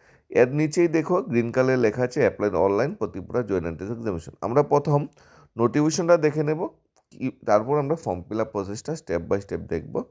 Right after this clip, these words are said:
আর তোমরা টুয়েলভের পাশাপাশি জয়েন্ট এন্ট্রান্সের জন্য কিন্তু আলাদা করে প্রিপারেশন নিতে হবে,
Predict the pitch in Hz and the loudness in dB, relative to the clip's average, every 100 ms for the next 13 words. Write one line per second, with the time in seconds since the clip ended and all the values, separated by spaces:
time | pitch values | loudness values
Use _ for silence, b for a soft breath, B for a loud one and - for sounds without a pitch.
0 | b b b b - 87 85 80 123 131 | b b b b 2 4 4 2 -4 -2
1 | 139 143 147 151 170 - 139 151 147 147 | -2 -2 -2 0 0 0 0 2 0 0
2 | 147 - 107 107 107 107 127 131 113 117 | -6 -10 -4 -4 -2 -6 -8 -8 -8 -6
3 | 123 127 117 104 101 107 107 87 85 92 | -6 -2 0 0 0 -2 -4 -6 -6 -6
4 | 95 127 104 85 85 78 95 | -6 -8 -8 -8 -8 -6 -6